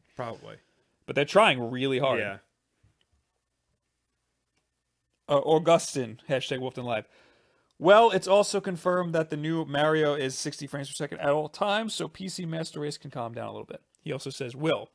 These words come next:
Speaker 2: which comic would you recommend buying first, Infinity or Spider-Gwen?" What is Infinity?
Speaker 1: Infinity. I think that's the f-, that was an event.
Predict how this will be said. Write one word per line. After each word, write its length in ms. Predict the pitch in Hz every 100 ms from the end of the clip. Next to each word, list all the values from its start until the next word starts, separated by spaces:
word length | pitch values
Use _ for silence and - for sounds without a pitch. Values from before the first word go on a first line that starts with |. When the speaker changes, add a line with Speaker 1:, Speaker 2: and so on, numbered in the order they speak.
| _
Speaker 2:
which 320 | - 151 -
comic 400 | - 151 156 156
would 260 | 147 139 139
you 240 | 143 143
recommend 520 | 139 135 139 131 131 -
buying 240 | 113 110
first, 460 | - - 113 - -
Infinity 800 | 165 120 190 202 147 117 117 - _ _ _
or 260 | 285 123 117
Spider-Gwen?" 600 | - 120 104 104 113 143 _ _ _ _ _ _
What 120 | - 127
is 80 |
Infinity? 480 | 117 - 107 110 - _
Speaker 1:
Infinity. 560 | _ _ 117 113 110 110
I 60 | 120
think 300 | - 349 -
that's 420 | 185 185 175 -
the 400 | - 156 151 143 131
f-, 260 | - - _ -
that 120 | 180
was 100 | 190
an 80 | 165
event. 680 | 127 139 143 - - -